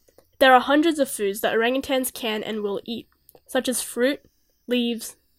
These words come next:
bark, insects, shoots, honey, and bird eggs. Orangutans on the island of Sumatra have been known to eat slow lorises, a type of small primate. They will also eat soil and rocks for mineral nutrients,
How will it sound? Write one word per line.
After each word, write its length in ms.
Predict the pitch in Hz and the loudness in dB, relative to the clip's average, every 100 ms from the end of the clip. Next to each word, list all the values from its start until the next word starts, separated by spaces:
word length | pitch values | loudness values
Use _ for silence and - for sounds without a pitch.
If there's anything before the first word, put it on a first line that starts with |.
| _ - | _ -2
bark, 400 | 220 240 - - _ _ | 2 2 0 -10 _ _
insects, 560 | - 233 233 233 233 - - - | 0 0 0 -4 -6 -12 -20 -20
shoots, 460 | - 302 311 - - - _ | -4 0 0 -2 -16 -20 _
honey, 380 | - 240 233 - | -2 0 0 -2
and 160 | 233 226 | -4 0
bird 220 | 214 190 | -2 -2
eggs. 320 | - - - _ _ _ _ _ - _ - | -8 -16 -20 _ _ _ _ _ -20 _ 4
Orangutans 540 | 240 277 302 349 339 | 6 6 6 4 4
on 120 | 262 254 | 2 0
the 140 | - | 2
island 280 | 208 226 262 | 2 4 4
of 100 | 277 | 2
Sumatra 460 | - 254 180 - 214 | 0 -2 -2 -4 -8
have 140 | 226 | -4
been 180 | 226 220 | -4 0
known 200 | 220 254 | 0 0
to 160 | - | -2
eat 120 | 247 - | -6 -6
slow 340 | - 247 262 | -6 2 4
lorises, 520 | 247 208 190 - - _ _ - | 4 2 -2 -8 -14 _ _ -6
a 60 | |
type 220 | 269 262 294 | 0 2 2
of 100 | 277 | -4
small 280 | 254 226 | -2 -2
primate. 400 | 220 233 170 - _ _ _ _ _ - _ - | -2 -4 -6 -8 _ _ _ _ _ -20 _ 2
They 120 | 262 | 6
will 120 | 262 | 8
also 280 | - 294 349 | 6 4 2
eat 220 | - 247 | -2 -4
soil 360 | - 220 240 285 | -2 2 4 4
and 160 | 277 240 | 2 0
rocks 220 | 208 - | -2 -4
for 100 | 262 | -4
mineral 320 | 226 214 208 | -2 -2 -4
nutrients, 580 | 214 247 - 220 - | -4 -4 -6 -10 -12